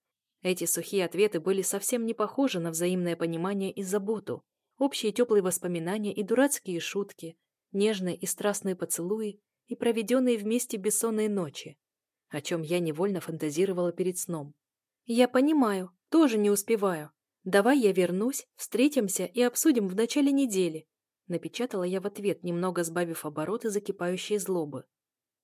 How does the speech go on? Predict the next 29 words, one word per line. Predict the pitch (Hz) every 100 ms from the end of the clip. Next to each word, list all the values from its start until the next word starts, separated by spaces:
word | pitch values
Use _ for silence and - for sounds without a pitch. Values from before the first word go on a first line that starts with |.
| _ _ _
Встречу | - - 170 220 180
назначили | 160 151 170 202 202 190
на | 160
двадцать | 147 202 - 220
седьмое | 233 196 190 190
декабря. | 185 196 196 165 143 - _ _ _ _ _ -
В | 220
этот | 254 233
день | 240 277
ещё | 202 226
можно | 226 262 185 170
обсуждать | - 190 185 175
рабочие | 180 175 180 - 180
вопросы, | 185 - 165 - 170 - _ _ _ _
а | 165
вот | 165 165
в | -
последующие | - - 180 240 247 - 240
мозг | 220 190 240 -
уже | 254 226
отказывается | 262 220 170 156 160 - 165
думать | 185 180 165
о | 165
чём-либо | - 185 170 170 147 156 _ _ _
и | 160
занят | 165 214 202
приготовлениями | - 170 165 147 170 202 190 190
к | 190
празднику. | - 175 147 147 - 160